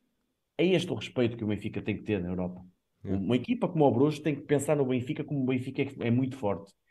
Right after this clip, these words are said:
Speaker 1: E, só, e, ganha, e de certeza que hoje o presidente do Bruges ainda acha o Benfica ainda mais forte. E de certeza que se vier na próxima eliminatória o Chelsea, pá, o Nápoles, ou seja o que for, não vão encarar como o Benfica que encaravam há se calhar cinco anos.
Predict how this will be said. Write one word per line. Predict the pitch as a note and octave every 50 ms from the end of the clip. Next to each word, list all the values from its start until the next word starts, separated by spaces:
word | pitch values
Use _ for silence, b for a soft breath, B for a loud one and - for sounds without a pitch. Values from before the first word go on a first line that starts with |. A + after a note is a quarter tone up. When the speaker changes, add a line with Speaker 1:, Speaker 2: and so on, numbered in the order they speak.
| _ _
Speaker 1:
E, | - G#2+
só, | - - B2+ A#2 G#2+ A2+ -
e, | B2+ B2
ganha, | A#2+ C3 C3 C3+
e | C3+ C3+ B2+ A#2
de | - -
certeza | - D#3 A#2 - E3+ F3+ E3 D#3+
que | D#3+ - -
hoje | - D3+ D3+ D3+ D3 - - B B B B B B
o | C#3+
presidente | - - C#3 C3+ B2 C3+ D#3 E3+ D3+
do | - D3 B2+
Bruges | A#2 C#3 D3+ D#3 D3+ - - - _ _ _ _
ainda | D3+ E3 D#3+ D3 D3 D3
acha | D3+ D3+ - D3+
o |
Benfica | C#3+ C#3+ C#3 D3 C#3+ D3
ainda | D3 D3 C#3+ C#3+
mais | C#3 C3+ C3+ A#2+
forte. | - - A#2+ A2 G#2+ - - b b b b
E | C3+
de | C3 -
certeza | E3 D3+ D3 - F#3 F3 E3+ F3+
que | - - C#3 B2+ A#2+ -
se | - - - C#3+
vier | C#3 E3 F#3 F3 C3+ A#2+ - - - - _
na | B2+ C3+
próxima | C3+ E3+ E3 E3 D#3+ D#3
eliminatória | D3 D3 C#3 A#2 A2+ A2 G2+ G2+ F2
o | B2
Chelsea, | C3+ - - B2 A2 G2+ F#2 - - F2 D#2+ D2+ - - _ _ _
pá, | - G#2+ F#2+ F2
o | A#2+ C3+
Nápoles, | B2+ A2 A2+ A2 G#2 - F2+ F2+ E2+ - -
ou | - G#2 -
seja | C#3+ B2+ B2 B2+
o |
que | - -
for, | B2+ B2+ B2 B2+ B B B _ _ -
não | C#3 D#3+ F3+ F#3 E3+
vão | C#3 E3 E3 D#3+
encarar | C#3+ - C#3+ B2+ C3 B2+ B2+
como | C3 C3 B2
o | A#2
Benfica | A2+ B2 A#2 A#2 A#2+ B2+ A#2+ - B2+
que | A2+ B2 - - B2+
encaravam | B2 A2 A#2+ A#2+ A#2 A#2 A2+ A2 A2+ A2
há | A2 G#2+
se | G#2+ -
calhar | - A2 A2+ A2 G#2+
cinco | - A#2+ A2 G#2 G#2+ G2+
anos. | G2 F#2+ F#2 -